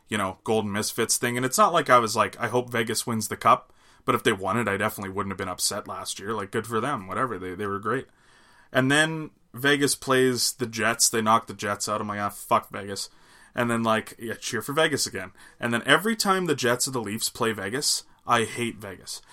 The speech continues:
And then the Leafs played Vegas, like, however long ago that was, a couple weeks ago, and Braden McNabb took out Andreas Johnsson,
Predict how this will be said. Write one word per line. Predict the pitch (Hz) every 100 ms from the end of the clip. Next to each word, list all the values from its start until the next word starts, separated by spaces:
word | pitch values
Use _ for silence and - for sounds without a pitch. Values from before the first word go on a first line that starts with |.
| - -
And | 123
then | 120 120 117
the | -
Leafs | 110 131 -
played | 156 151 143
Vegas, | 151 156 147
like, | 123 104 - - _ _ _ - -
however | 123 120 120
long | 117 123 127
ago | 127
that | 127 117
was, | 127 135 127
a |
couple | - 113
weeks | 107 117 135
ago, | 143 165 - - _ _ -
and | 110 110 110 107 104 101 101
Braden | 117 117 117
McNabb | - 113 110 113
took | 123 -
out | 110
Andreas | 110 107 110 110 -
Johnsson, | 98 104 - 143